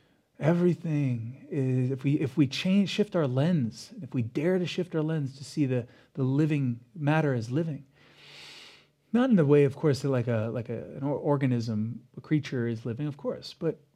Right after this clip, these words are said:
but that doesn't mean it's dead stuff that we can abuse. And, and so, you know, when we really treat the earth as sacred, that, that's gonna transfer also to our bodies. Our bodies are sacred. Your body is not stuff.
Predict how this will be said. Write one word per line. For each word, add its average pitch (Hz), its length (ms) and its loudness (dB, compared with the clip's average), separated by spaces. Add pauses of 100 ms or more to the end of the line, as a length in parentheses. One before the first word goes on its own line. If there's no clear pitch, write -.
but 156 180 0
that 165 120 -4
doesn't 185 220 -2
mean 165 180 0
it's - 320 -6 (760)
dead 135 220 0
stuff 151 360 -6
that 135 140 -6
we 139 100 -8
can 127 120 -4
abuse. 131 600 -2 (640)
And, 139 420 2 (180)
and 139 200 2
so, 156 240 0
you 151 140 2
know, 143 100 2
when 135 200 -2
we 147 80 -4
really 185 360 4
treat 185 440 -4 (640)
the 156 160 0
earth 165 460 0 (220)
as 143 140 -6
sacred, 123 460 -6 (340)
that, 180 200 0
that's 185 200 -4
gonna 175 160 0
transfer 165 580 -4 (280)
also 160 300 -10
to 143 160 -8
our 123 60 -4
bodies. 135 460 -12
Our - 60 -20
bodies 151 400 -4
are 127 60 -10
sacred. 147 440 -6 (840)
Your 151 100 -8
body 147 360 2
is 131 140 -2
not 135 240 -4
stuff. - 720 -10